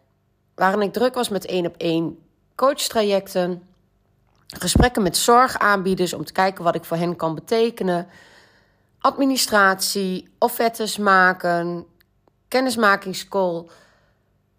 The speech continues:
En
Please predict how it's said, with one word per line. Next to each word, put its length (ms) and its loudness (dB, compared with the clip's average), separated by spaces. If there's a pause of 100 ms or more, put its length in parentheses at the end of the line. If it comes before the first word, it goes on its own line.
(2000)
En 280 0